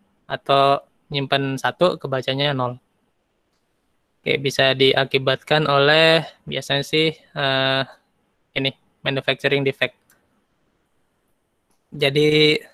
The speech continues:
untuk amannya, kalau kalian beli ram baru itu dites. Ada program untuk ngetes ram.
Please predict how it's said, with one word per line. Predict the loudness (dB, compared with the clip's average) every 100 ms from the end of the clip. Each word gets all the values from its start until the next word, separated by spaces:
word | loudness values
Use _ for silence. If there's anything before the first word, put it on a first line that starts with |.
| _ -8
untuk | -4 -4 -2
amannya, | 0 2 2 2 0 0 -4 -10
kalau | -4 -2
kalian | 0 2 2 2 0
beli | 2 2
ram | 2 2
baru | 0 0
itu | 0 -2
dites. | -2 0 0 -2 -10 -20 _ _ _
Ada | -8 -2 0 2 2 0 -2 _ _ _ _ _ _
program | -4 -2 2 2 0
untuk | -4 -4 -4
ngetes | -4 0 0 2
ram. | -2 -2